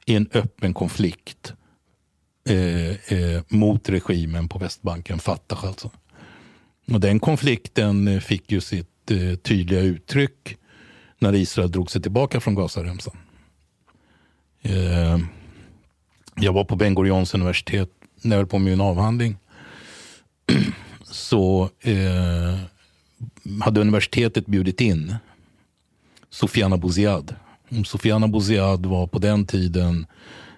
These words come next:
eh, ska vi säga, Fatahs kulturminister.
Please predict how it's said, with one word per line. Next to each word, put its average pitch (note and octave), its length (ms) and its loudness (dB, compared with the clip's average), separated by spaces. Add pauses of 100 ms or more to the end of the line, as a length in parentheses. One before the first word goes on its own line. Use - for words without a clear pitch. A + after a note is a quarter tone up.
(120)
eh, F2+ 840 -2 (480)
ska - 140 -10
vi - 20 -8
säga, F2 320 0 (160)
Fatahs - 540 -2
kulturminister. F#2 1080 0